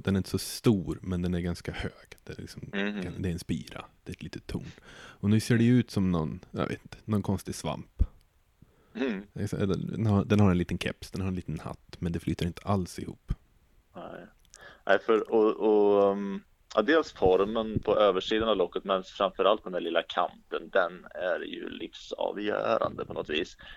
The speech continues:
Speaker 2: Hur mycket får den sticka ut över kanten, om den ens får
Speaker 1: Åh,
Speaker 2: sticka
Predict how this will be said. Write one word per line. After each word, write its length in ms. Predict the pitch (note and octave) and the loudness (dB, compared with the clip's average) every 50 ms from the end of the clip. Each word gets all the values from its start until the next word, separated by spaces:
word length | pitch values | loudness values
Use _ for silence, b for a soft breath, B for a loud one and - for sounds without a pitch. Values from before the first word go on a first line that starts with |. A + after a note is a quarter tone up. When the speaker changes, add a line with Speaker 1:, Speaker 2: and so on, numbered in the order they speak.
| B | B
Speaker 2:
Hur 460 | B - - G#2 A2 G#2 G2 G2 F#2+ F#2+ | B -2 0 2 2 2 2 0 0 0
mycket 380 | G2+ F#2+ F#2 _ - - F2 - | -2 -4 -6 _ -6 -6 -4 0
får 160 | F#2 E2+ D#2+ | 2 2 2
den 100 | E2 D#2+ | 0 -4
sticka 340 | - - F2 D#2+ - F2+ F2 | -6 -8 -8 -2 2 4 4
ut 260 | G#2 C#3 F#3 - - | 4 2 0 -2 -2
över 120 | A#2 G2 | -2 -2
kanten, 420 | F#2+ - D#2 C#2+ C#2 - - - - - | -2 -2 -4 -10 -10 -10 -10 -12 -8 -2
om 220 | - F#2 E2+ F2 | -2 -2 -2 -2
den 120 | E2+ E2+ E2 | -4 -2 -2
ens 200 | E2+ E2 - - | -2 -4 -4 -6
får 120 | - - - | -4 -2 -2
Speaker 1:
Åh, 60 | F#2 F#2 | -2 -2
Speaker 2:
sticka 140 | F2 - - | -4 -4 -4